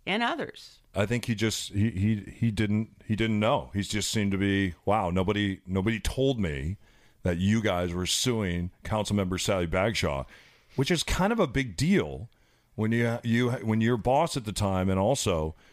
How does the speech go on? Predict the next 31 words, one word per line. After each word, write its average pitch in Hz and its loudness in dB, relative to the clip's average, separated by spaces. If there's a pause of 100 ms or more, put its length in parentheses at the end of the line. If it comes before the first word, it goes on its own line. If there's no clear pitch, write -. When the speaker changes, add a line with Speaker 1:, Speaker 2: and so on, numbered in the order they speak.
(140)
Speaker 2:
when 101 0
lawyers 117 2
in 98 -2
Salt 107 -2
Lake 101 2
City, 147 0
you 104 2
feel 113 0
like 101 0
you 107 4
have 107 0
their 98 0
support, 101 0
and 98 0
then 98 -2
all 101 0
of 101 0
a 98 -2
sudden 101 0
you 90 2
feel 101 2
like 92 0
you're 90 2
hanging 92 2
out 101 0
there 76 -2 (440)
all 90 2
by 87 2
yourself. 85 -2 (340)
And 92 2 (420)
you, 160 2